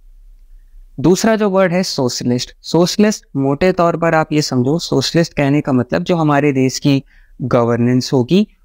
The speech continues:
वो इक्वालिटी प्रोड्यूस करेगी। कहने का मतलब लोगों में इकोनॉमिक इक्वालिटी होगी, वेल्थ का डिस्ट्रीब्यूशन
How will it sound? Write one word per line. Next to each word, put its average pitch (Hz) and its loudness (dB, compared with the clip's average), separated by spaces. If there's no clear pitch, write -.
वो 175 0
इक्वालिटी 151 0
प्रोड्यूस 117 0
करेगी। 110 -6
कहने 123 2
का 131 -2
मतलब 127 -2
लोगों 127 0
में 139 2
इकोनॉमिक 143 0
इक्वालिटी 147 0
होगी, 135 0
वेल्थ 131 -2
का 151 0
डिस्ट्रीब्यूशन 131 0